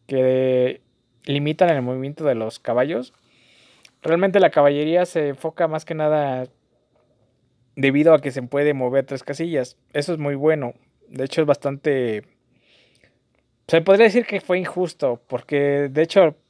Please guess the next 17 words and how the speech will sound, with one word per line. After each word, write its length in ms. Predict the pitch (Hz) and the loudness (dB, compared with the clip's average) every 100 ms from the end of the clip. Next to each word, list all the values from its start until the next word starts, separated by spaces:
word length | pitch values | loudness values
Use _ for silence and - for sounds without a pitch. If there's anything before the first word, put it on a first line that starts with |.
| - | -8
propio 360 | 151 165 160 | -8 -2 0
A 80 | 143 | 2
I 140 | 147 147 | 0 -2
S 180 | 165 | -6
sí 120 | - 139 | -10 -10
se 120 | 143 | -6
dio 140 | 139 | -6
cuenta 320 | - 143 147 | -4 -2 0
de 80 | 139 | 0
esto 340 | 151 202 220 - _ _ _ _ _ _ _ | -2 -4 -6 -6 _ _ _ _ _ _ _
y 360 | 196 202 208 214 | -8 -6 -4 -2
terminó 560 | 185 160 160 160 170 175 | 2 2 2 2 2 2
nerfeando 460 | 156 170 165 165 | -2 -2 -2 -2
poco 220 | 170 165 | -4 -4
a 80 | 160 | -4
poco 240 | 165 156 160 | -4 -2 0
los... 220 | 135 | -2